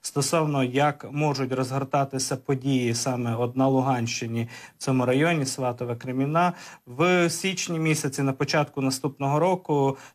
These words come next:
тому що бачимо дуже багато коментарів, що ніби росіяни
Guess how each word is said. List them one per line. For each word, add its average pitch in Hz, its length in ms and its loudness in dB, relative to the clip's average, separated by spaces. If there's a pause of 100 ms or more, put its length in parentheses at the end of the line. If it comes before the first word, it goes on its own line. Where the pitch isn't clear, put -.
тому 139 160 0
що 135 240 0
бачимо 147 380 0
дуже 131 240 0
багато 135 320 0
коментарів, 135 580 0
що 123 600 2
ніби 131 320 4
росіяни 120 640 0